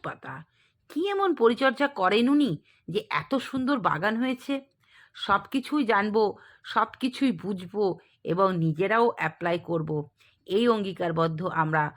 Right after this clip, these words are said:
সকলে আজকে করব, যাতে আগামীবার আমাদের সকলের বাগান সুন্দর হয়ে ওঠে।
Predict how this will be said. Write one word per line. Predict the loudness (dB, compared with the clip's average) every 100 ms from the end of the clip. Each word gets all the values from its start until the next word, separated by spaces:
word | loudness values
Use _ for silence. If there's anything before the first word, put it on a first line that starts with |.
| -14 _
সকলে | 0 0 0 0 0
আজকে | -2 -6 -4 -4 -6 _ _ _ _ _ _ _ _ 0
করব, | 2 4 2 -2 -6 _ -4
যাতে | -4 0 -2 -2 _ _
আগামীবার | 0 0 2 0 4 4 2 -4 _ _
আমাদের | 0 4 2 2
সকলের | -4 2 2 2 0 2 0 -2 _ _ -14
বাগান | -4 0 2 2 -2
সুন্দর | -4 -8 -2 2 4 2
হয়ে | 2 2 2
ওঠে। | -2 -8 -12